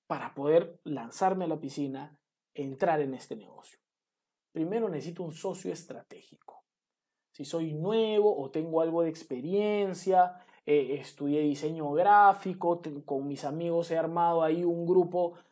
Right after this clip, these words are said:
de diseñadores y, y siempre mandábamos a imprimir, eh, a Wilson y ahora queremos poner nuestra impresora y entre todos ponernos a imprimir y ahí chambear a nuestros clientes.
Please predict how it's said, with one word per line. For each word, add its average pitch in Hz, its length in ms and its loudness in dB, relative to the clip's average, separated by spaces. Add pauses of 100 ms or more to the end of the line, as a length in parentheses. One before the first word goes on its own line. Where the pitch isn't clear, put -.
(100)
de 156 160 0
diseñadores 185 1200 4 (220)
y, 143 260 -2
y 147 100 -6
siempre 180 360 -2
mandábamos 165 680 2
a 160 40 4
imprimir, 160 680 -2 (260)
eh, - 160 0
a 127 140 -4
Wilson 208 760 0
y 160 120 -2
ahora 196 480 10
queremos 170 380 0
poner 151 320 -4
nuestra 202 220 -4
impresora 180 460 4
y 180 160 4
entre 135 300 -4
todos 220 320 0
ponernos 175 480 -4
a - 20 -2
imprimir 175 800 -2 (340)
y 143 140 -2
ahí 190 520 -2 (200)
chambear 156 340 0
a 180 60 0
nuestros 160 340 -12
clientes. 147 640 -6